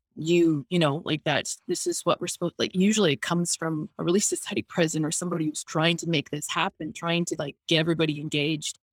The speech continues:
And, and having, it's interesting that you could take it from a healthier stem.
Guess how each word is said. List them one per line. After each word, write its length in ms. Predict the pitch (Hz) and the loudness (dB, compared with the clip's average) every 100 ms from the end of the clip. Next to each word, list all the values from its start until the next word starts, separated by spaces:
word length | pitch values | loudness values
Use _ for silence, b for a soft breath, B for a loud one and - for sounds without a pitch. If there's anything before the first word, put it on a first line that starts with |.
| _ _ _ _ _ | _ _ _ _ _
And, 340 | 175 165 160 156 - | 0 2 2 -4 -2
and 320 | 170 165 160 - - | 0 0 -2 -6 -4
having, 560 | 175 180 208 196 170 - _ _ - | 0 4 4 4 0 -6 _ _ -6
it's 180 | 202 | 0
interesting 560 | 220 202 214 - 196 190 | 2 2 -2 0 2 4
that 220 | 170 - | 2 2
you 160 | 180 185 | -2 0
could 160 | 180 | -2
take 280 | - 196 190 | -2 -2 -2
it 120 | 131 - | -4 -4
from 260 | 190 175 - | -2 -2 0
a 100 | 160 | 0
healthier 480 | 190 190 - 180 | 0 -2 -2 -2
stem. 380 | 175 - 180 202 | -2 -2 -2 -2